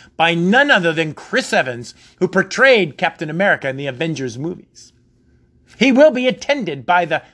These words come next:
finest plastic surgeons in the region, and we have high hopes that his healing will be effective. But what makes a little boy sacrifice himself for his little sister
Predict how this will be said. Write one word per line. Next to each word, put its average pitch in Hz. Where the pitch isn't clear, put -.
finest 247
plastic 202
surgeons 175
in 175
the 165
region, 156
and 165
we 233
have 226
high 226
hopes 214
that 165
his 151
healing 214
will 190
be 156
effective. -
But 226
what 392
makes 277
a 175
little 240
boy 220
sacrifice 294
himself 247
for 190
his 180
little 233
sister -